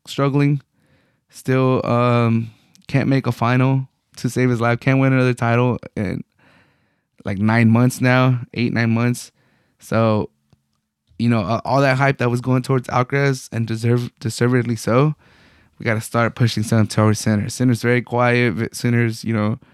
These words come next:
he's always smiling. He's such a humble person. He, like, that's, that's the way he comes off. So s-, I can see why it's taking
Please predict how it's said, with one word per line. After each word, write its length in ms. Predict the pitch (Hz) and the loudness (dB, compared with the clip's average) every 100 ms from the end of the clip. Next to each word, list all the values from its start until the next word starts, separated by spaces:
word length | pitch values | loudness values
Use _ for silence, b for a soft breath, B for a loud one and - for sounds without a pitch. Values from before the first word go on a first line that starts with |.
| b b b b b b _ _ _ _ - | b b b b b b _ _ _ _ -6
he's 180 | 123 123 | -2 0
always 220 | 135 131 | 2 0
smiling. 480 | - 120 123 127 123 | 0 2 4 4 4
He's 200 | 127 120 | 2 -2
such 260 | - 131 131 | -4 -2 0
a 80 | 120 | 2
humble 320 | 131 127 117 | 2 2 -2
person. 480 | - 120 120 127 117 | -4 -2 0 2 0
He, 140 | 117 - | 0 -4
like, 260 | 110 110 | -6 -6
that's, 200 | 117 120 | -6 -4
that's 300 | 120 - 120 | -4 -2 0
the 60 | 120 | 2
way 100 | 120 | 2
he 80 | 117 | 2
comes 240 | 120 113 | 2 4
off. 240 | 113 113 | 4 2
So 320 | 110 110 104 110 b b b b _ | 0 0 0 -4 b b b b _
s-, 160 | - _ _ _ - | -20 _ _ _ -12
I 140 | 113 | -8
can 120 | 110 120 | -8 -2
see 140 | 139 | 0
why 480 | 127 127 123 117 - - | 2 2 2 0 -4 -12
it's 240 | 107 - | -12 -8
taking 420 | - 120 120 113 | -4 0 0 -2